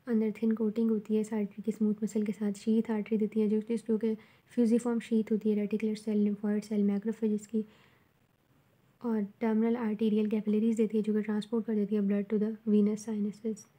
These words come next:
ये जो venous sinuses होती हैं, इनके अंदर blood किस तरह जाना है, उसकी base पर circulation स्प्लेनिक जो होती है, वो दो तरह में, दो तरह की हो सकती है, ठीक है।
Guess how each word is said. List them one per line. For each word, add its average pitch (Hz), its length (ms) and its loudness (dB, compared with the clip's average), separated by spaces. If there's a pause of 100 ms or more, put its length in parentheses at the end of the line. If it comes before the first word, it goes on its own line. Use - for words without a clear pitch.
(240)
ये 220 100 2
जो 220 100 4
venous 220 380 0
sinuses 226 400 -2
होती 208 300 0
हैं, 220 120 -2 (1800)
इनके 240 320 2
अंदर 226 280 0
blood 208 260 0
किस 202 200 -6
तरह 226 180 0
जाना 220 260 0
है, 220 80 0
उसकी 214 200 -4
base 208 220 0
पर 220 140 -2
circulation 214 520 -2
स्प्लेनिक 208 320 2
जो 208 100 0
होती 214 180 -2
है, 208 60 2
वो 208 60 0
दो 202 160 0
तरह 220 220 -2
में, 214 260 -2
दो 214 280 0 (540)
तरह 214 240 -2
की 214 200 -2
हो 208 160 0
सकती 208 380 -6
है, 202 100 -4
ठीक 208 260 -6
है। 214 120 -6